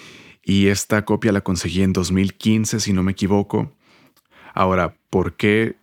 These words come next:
me hice de una copia de este álbum? Es, eh, es complicado.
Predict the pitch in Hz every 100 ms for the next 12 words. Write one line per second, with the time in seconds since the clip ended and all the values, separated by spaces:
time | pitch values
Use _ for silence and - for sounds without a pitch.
0 | - 98 92 90 92 - 98 90 90 87
1 | 90 85 90 90 87 80 71 78 76 -
2 | 80 82 87 95 - _ _ - _ _
3 | _ _ 92 92 90 - - - 90 87
4 | 85 78 64 52 _ - - - - -
5 | 95 120 110 107 110 117 -